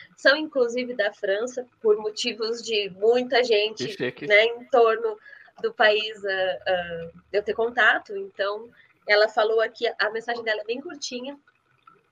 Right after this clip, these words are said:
Speaker 1: e ela comentou assim, ah, "Já me perdi", olha os, as aventuras dela, né? "Já me perdi, já dei P T em bar,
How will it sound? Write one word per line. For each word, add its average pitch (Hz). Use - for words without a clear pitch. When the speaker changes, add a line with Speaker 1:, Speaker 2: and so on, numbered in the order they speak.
Speaker 1:
e 220
ela 214
comentou 208
assim, 180
ah, 202
"Já 294
me 320
perdi", 247
olha 190
os, 202
as 208
aventuras 196
dela, 160
né? 180
"Já 233
me 262
perdi, 208
já 240
dei 254
P 247
T 240
em 302
bar, 202